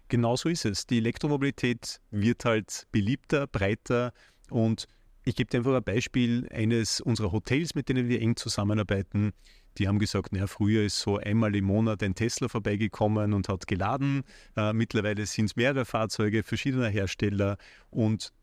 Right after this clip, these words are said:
da passiert's halt dann jetzt täglich, dass dort Fahrzeuge laden und da kommen am Ende des Monats schon einige Kilowattstunden an Strom und an Stromkosten zusammen. Und das möchte man natürlich dann auch verrechnen am Ende des Tages, weil es dann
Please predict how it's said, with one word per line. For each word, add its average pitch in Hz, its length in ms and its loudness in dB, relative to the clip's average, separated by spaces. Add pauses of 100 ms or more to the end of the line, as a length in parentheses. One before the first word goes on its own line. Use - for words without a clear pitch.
(120)
da 104 160 2
passiert's - 460 -2
halt 139 140 -2
dann 135 160 2
jetzt - 180 -6
täglich, 151 400 0
dass 92 160 0
dort 95 200 -2
Fahrzeuge 98 400 -2
laden 98 260 0
und 113 160 0
da 107 40 -2
kommen 117 360 0
am 113 100 2
Ende 104 220 0
des 110 160 -6
Monats 104 300 0
schon 101 120 0
einige 104 340 0
Kilowattstunden 107 840 0
an 101 180 2
Strom 127 460 0
und 101 80 0
an 92 80 0
Stromkosten 101 720 0
zusammen. - 480 -6 (420)
Und 101 120 2
das 110 200 0
möchte 110 320 2
man 127 140 4
natürlich 117 440 0
dann 107 240 0
auch - 380 -2 (200)
verrechnen 98 560 -2
am 92 80 -6
Ende 95 220 -2
des 95 160 -4
Tages, - 460 -4
weil 98 140 0
es 101 100 -4
dann 98 280 0